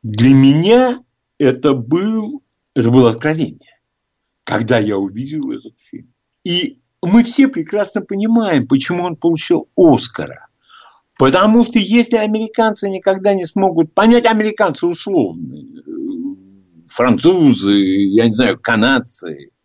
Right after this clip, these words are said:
они никогда не смогут понять ужаса блокады Ленинграда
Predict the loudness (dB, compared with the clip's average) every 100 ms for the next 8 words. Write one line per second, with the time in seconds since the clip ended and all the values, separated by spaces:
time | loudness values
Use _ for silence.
0 | _ _ _ -4 2 2 4 2 2 0
1 | -2 -8 -12 -12 -18 _ -12 -12 -14 -20
2 | _ _ _ _ _ _ -4 -4 -4 -6
3 | -8 -8 -10 -10 -12 _ _ _ -6 -6
4 | -2 -2 -2 -4 -4 -6 -4 0 2 2
5 | 2 -2 -6